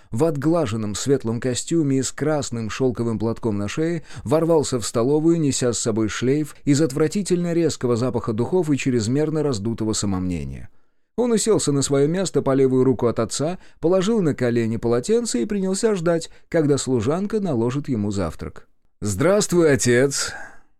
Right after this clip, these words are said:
Матушка!» Он специально задержал на ней взгляд.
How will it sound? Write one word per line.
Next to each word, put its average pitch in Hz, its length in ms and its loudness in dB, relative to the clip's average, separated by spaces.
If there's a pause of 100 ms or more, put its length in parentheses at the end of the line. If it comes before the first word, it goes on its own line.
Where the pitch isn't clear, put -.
(160)
Матушка!» 113 920 0 (360)
Он 120 160 0
специально 110 600 0
задержал 110 520 0
на 104 120 0
ней 98 180 -2
взгляд. 85 500 -8